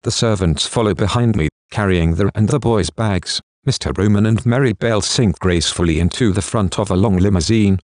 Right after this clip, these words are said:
while the boys and I climb into the back portion, which is partitioned from the front with an electrically operated glass window.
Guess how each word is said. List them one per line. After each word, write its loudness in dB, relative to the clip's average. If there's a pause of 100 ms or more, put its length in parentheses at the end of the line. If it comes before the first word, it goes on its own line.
(120)
while 2
the 2
boys 2
and 2
I 0
climb 0
into 2
the 0
back -4
portion, 0 (220)
which -4
is 0
partitioned -2
from 0
the 2
front -4
with -2
an 2
electrically -2
operated -2
glass -2
window. 2